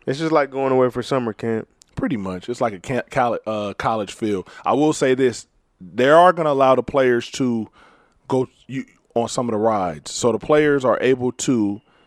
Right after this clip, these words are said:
Speaker 2: go to Animal Kingdom and also Hollywood Studios, I guess,
Speaker 1: Oh,
Speaker 2: Rockin',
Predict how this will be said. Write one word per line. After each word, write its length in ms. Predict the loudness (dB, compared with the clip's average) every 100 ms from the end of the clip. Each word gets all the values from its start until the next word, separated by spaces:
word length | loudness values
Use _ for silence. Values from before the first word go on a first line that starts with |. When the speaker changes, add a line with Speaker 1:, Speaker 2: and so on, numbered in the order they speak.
| _ _ _ _ -2
Speaker 2:
go 180 | 0 0
to 320 | 0 -2 -2 -2
Animal 400 | -2 0 0 -2
Kingdom 580 | -2 -4 -2 -4 -6 -10 _ _ _ -6
and 220 | -4 -2
also 680 | 2 2 2 0 0 0 -4 _
Hollywood 760 | -2 0 0 0 0 2 -2 _ _ _ _ _ _ _ _ _ -14
Studios, 960 | -12 -2 -2 2 2 2 0 -4 -8 -6
I 140 | -6
guess, 260 | -4 -6 -4
Speaker 1:
Oh, 80 | 0
Speaker 2:
Rockin', 440 | 0 0 -4 -6